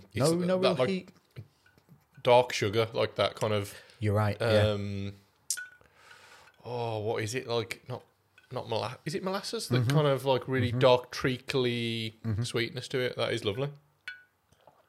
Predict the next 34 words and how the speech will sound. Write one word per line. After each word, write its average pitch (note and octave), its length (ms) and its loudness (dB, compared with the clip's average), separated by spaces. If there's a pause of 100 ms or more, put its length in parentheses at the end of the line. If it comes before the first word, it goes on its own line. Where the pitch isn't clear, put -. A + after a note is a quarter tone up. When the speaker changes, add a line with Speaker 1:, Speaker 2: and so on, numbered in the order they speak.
(2500)
Speaker 2:
Mm. B2 240 0 (220)
Yeah, G#2+ 120 4
you G#2 160 4
are. A#2 220 4 (1160)
Speaker 1:
Ooh. G#2+ 480 -10 (100)
Speaker 2:
Oh, A#2+ 120 2
it - 80 -2
is G#2+ 120 2
delicious. - 680 -4 (180)
That's - 180 -8
really A2 260 0
smooth. G#2 400 0 (420)
I A2 80 4
definitely C#3+ 320 2
think C#3 280 -2
without B2+ 220 2
the A#2 100 2
ice A#2+ 160 0
cube, F2 240 -4
that G2+ 140 0
would F#2 100 -2
be F#2 220 -2
really F#2+ 520 0
overwhelming, F2 500 -2
though. D#2+ 140 -10 (200)
Speaker 1:
Mm. G2+ 320 -8
Speaker 2:
So G#2 100 0
you G2 140 0
definitely A2+ 300 2
want A2 160 0
the G2+ 80 -2
ice G#2+ 240 -2
in F2+ 100 -6
there. E2 220 -6